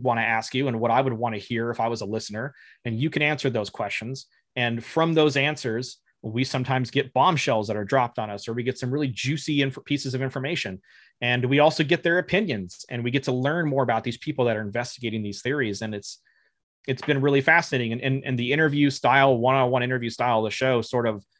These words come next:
you know, a-, after I had talked to everybody I could talk to, uh, it, it sort of grew stale on me. Um, you know, you, you, you gotta challenge yourself, and you gotta change, change your, your, your format. And I didn't want to completely eliminate Chasing Earhart or the podcast, but I,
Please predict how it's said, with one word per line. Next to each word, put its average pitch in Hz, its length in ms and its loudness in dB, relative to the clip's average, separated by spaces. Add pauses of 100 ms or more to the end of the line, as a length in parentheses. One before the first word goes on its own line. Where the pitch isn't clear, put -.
(200)
you 123 120 0
know, 110 160 2
a-, - 180 0
after 131 260 4
I 131 40 6
had 123 200 0
talked 135 260 2
to 127 80 -2
everybody 127 340 2
I 113 60 0
could 113 120 -8
talk 131 240 0
to, 110 280 -2 (360)
uh, 120 180 4
it, 127 220 -4
it 131 120 -2
sort 139 200 2
of 127 80 2
grew 127 140 0
stale 165 420 6
on 104 180 4
me. 98 340 -6
Um, 107 380 2
you 117 80 0
know, 117 80 2
you, 131 160 2
you, 175 140 -8 (100)
you 175 100 -6
gotta 175 220 6
challenge 160 380 2
yourself, 131 320 0
and 120 80 -4
you 117 60 0
gotta 123 140 2
change, 123 540 -4
change 120 300 -2
your, 110 260 0
your, 110 320 -4 (100)
your 110 140 -6
format. 127 480 2 (500)
And 131 120 4
I 131 100 6
didn't 185 160 8
want 180 140 8
to 151 40 6
completely 170 380 4
eliminate 160 440 4
Chasing 139 340 0
Earhart 123 340 4
or 117 80 2
the 113 80 -4
podcast, 143 560 4
but 127 100 0
I, 120 100 2